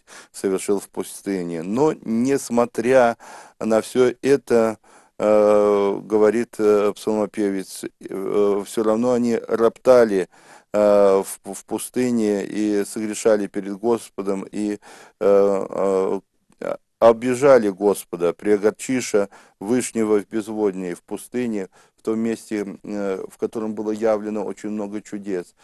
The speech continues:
и которые со смирением должны воспринимать то, что Господь посылает, они все равно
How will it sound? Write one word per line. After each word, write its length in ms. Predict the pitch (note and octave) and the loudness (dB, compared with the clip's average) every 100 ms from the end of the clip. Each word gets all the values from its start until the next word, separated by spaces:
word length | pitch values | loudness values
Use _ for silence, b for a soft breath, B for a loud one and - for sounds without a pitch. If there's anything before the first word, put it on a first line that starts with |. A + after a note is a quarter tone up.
| b b | b b
и 80 | G2+ | -6
которые 460 | G#2+ A2 A2+ A2 G#2 | -6 -4 -4 -4 -6
со 140 | G#2+ | -12
смирением 540 | - A#2 A#2 A2+ G#2+ | -8 -6 -4 -4 -6
должны 300 | G2+ G2 G#2 | -6 -8 -8
воспринимать 800 | G2 G2 - G#2 G#2+ G#2+ G#2+ G2+ | -12 -14 -12 -10 -8 -6 -6 -6
то, 120 | - | -10
что 160 | F#2+ F#2+ | -12 -8
Господь 380 | G2 - G2+ - | -10 -6 -10 -8
посылает, 640 | G2+ - G2+ G#2 G2 - | -14 -12 -4 -2 -2 -6
они 200 | F#2 F#2 | -12 -12
все 160 | - F#2 | -14 -10
равно 340 | F#2+ G#2 | -8 -8